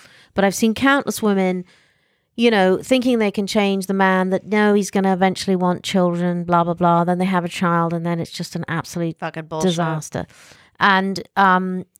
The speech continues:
Speaker 1: th-, the word, I don't really like the word sacrifice either, 'cause I just think that has a horrible connotation.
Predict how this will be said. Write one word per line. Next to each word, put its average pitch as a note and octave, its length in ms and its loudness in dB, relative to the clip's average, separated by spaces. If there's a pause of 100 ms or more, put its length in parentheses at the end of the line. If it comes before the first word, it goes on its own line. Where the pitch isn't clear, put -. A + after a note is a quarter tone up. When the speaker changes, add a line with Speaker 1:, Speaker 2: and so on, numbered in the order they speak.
(600)
Speaker 1:
th-, D#3+ 200 -16
the G#3 180 0
word, C#4 300 2
I - 100 2
don't C#4 320 0
really G#3+ 320 0
like F#3+ 220 0
the F#3 100 -4
word F3 220 0
sacrifice F#3 720 -2
either, G#3 340 0 (240)
'cause F3+ 160 -2
I G3 80 4
just F#3+ 300 0
think F#3 180 -2
that D#3 160 -6
has F3+ 160 -2
a E3+ 60 -4
horrible F3 340 -2
connotation. E3+ 880 -6